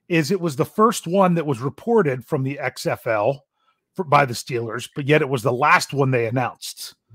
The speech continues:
Um, so we didn't even, I, I, I got a hold of Jeff Hartman. I said, "Do we need to do this article again?" This was two weeks ago. They announced it was gonna happen, and they just now got around to making it official. He's like,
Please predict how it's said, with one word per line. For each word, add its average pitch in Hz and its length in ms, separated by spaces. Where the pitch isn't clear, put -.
Um, 117 600
so 131 300
we 127 180
didn't 160 180
even, 139 220
I, 147 180
I, 151 220
I 139 100
got 151 140
a - 20
hold 143 140
of 120 40
Jeff 135 220
Hartman. 131 260
I - 20
said, 123 320
"Do 123 60
we 143 80
need 196 100
to 202 60
do 190 180
this 180 220
article 175 360
again?" 175 420
This 156 240
was 147 320
two 180 220
weeks 165 240
ago. 139 200
They 123 140
announced 131 340
it 143 40
was 110 120
gonna 120 200
happen, 110 480
and 120 300
they 135 140
just 139 240
now 135 140
got 127 180
around 127 240
to 117 60
making 127 260
it 117 80
official. 113 380
He's 107 100
like, 107 180